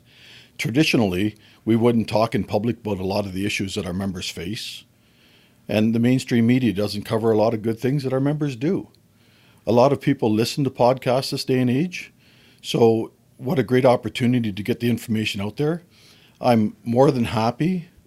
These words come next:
with the feedback that I've received, and again, to the great job that the two of you have done. Like I stated earlier, congratulations to both of you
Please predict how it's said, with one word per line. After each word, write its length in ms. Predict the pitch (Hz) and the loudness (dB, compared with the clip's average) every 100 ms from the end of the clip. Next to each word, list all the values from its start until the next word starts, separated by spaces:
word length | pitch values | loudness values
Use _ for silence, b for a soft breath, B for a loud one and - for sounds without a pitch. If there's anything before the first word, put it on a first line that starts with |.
| - | -10
with 240 | 110 104 | -8 -6
the 60 | 101 | -6
feedback 500 | - 113 113 117 - | -4 -4 0 -2 -2
that 120 | 113 | -6
I've 180 | 160 104 | -6 -6
received, 500 | 107 - 120 160 - b b b | -6 -2 -2 -2 -6 b b b
and 160 | 107 107 | -4 0
again, 320 | 104 120 98 | 2 2 0
to 80 | 98 | -2
the 80 | |
great 220 | 92 113 - | -2 -4 -2
job 320 | 101 113 107 | 0 0 -2
that 100 | - | -10
the 60 | |
two 200 | 98 123 | -8 -4
of 120 | 104 98 | -4 -4
you 60 | |
have 120 | 90 | -8
done. 380 | 85 101 87 - _ b b b b b b b | -6 -6 -8 -12 _ b b b b b b b
Like 180 | - 143 | 4 6
I 60 | 156 | 6
stated 400 | - 160 139 120 | 4 4 4 4
earlier, 380 | 123 139 107 95 | 4 4 2 0
congratulations 800 | 104 101 113 120 117 117 131 - | -4 0 0 0 -2 -2 -2 -6
to 80 | - | -6
both 300 | 98 98 - | -8 -6 -4
of 60 | |
you 280 | 101 135 190 | -2 -2 -4